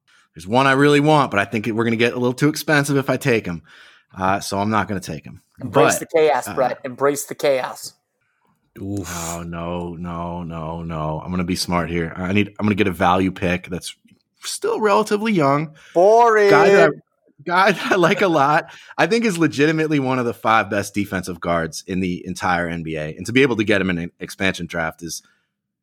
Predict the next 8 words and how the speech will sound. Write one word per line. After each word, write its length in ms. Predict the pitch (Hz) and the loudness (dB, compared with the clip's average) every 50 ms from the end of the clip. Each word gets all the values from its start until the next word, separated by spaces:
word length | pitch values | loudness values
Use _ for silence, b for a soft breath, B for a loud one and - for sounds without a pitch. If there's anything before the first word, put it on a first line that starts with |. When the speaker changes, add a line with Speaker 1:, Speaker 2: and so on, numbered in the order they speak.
| _ - | _ -4
Speaker 1:
pretty 220 | - 156 123 98 | -2 0 0 2
dope. 320 | 87 139 151 - - - - _ _ - - | 2 2 0 0 -2 -8 -16 _ _ -6 -4
And 180 | 98 95 101 | -2 0 2
that 300 | 110 117 113 104 - _ _ _ - | 2 2 0 0 -4 _ _ _ -4
man 260 | 113 110 110 104 98 | -2 0 2 2 0
is 80 | 92 - | -2 -4
Chris 240 | - - 101 87 - | -2 -2 -2 -2 0
Dunn 380 | - 101 101 87 76 76 82 | -2 -2 -2 -2 -4 -8 -12